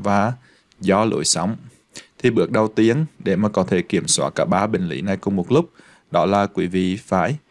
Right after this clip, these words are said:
phải thay đổi chế độ ăn, giảm lượng mỡ, đường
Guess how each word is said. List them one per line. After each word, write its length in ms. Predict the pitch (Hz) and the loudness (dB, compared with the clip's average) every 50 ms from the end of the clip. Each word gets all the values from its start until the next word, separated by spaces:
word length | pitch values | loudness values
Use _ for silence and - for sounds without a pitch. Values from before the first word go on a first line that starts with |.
| _ _ _ _ _ | _ _ _ _ _
phải 180 | - 95 85 - - | -2 -2 -2 -2 0
thay 160 | - 98 107 | 0 0 2
đổi 160 | 104 101 98 | 2 2 0
chế 180 | - - 80 80 | 0 -2 -4 -2
độ 120 | 92 92 | 0 0
ăn, 300 | 92 92 98 113 151 185 180 - - _ - _ _ _ _ _ _ _ _ _ _ _ - - - - - | 2 2 2 2 2 0 -2 -4 -10 _ -20 _ _ _ _ _ _ _ _ _ _ _ -12 -12 -12 -12 -6
giảm 240 | - 107 101 85 95 | -2 0 0 0 0
lượng 300 | 98 98 98 98 98 98 | 0 0 2 2 2 4
mỡ, 280 | 101 98 87 78 147 165 151 _ _ _ - | 4 4 4 2 0 -2 -4 _ _ _ -2
đường 320 | - 98 107 110 110 120 | 2 2 4 4 2 0